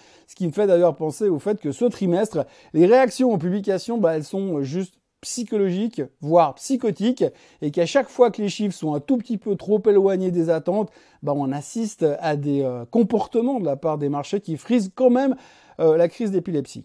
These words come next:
Et puis alors, à propos de crise d'épilepsie, ah bah, il a fallu mettre Supermicro en P L S après, euh, l'annonce officielle de la démission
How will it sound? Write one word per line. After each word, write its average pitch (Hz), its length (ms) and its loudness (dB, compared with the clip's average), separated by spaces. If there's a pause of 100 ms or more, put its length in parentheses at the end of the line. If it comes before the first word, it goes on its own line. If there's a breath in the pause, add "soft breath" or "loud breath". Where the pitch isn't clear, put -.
Et 175 120 8
puis 247 200 8
alors, 254 240 12
à 208 80 8
propos 196 320 2
de 196 80 4
crise 214 320 0
d'épilepsie, 190 800 0
ah 160 120 2
bah, 160 300 4
il 156 160 2
a 160 80 2
fallu 180 260 4
mettre 208 320 2
Supermicro 214 720 2
en 175 120 2
P 226 100 0
L 233 140 10
S 233 260 4
après, 202 400 2
euh, 170 140 8
l'annonce 226 460 6
officielle 214 540 -2
de 180 100 0
la 156 120 2
démission 214 680 0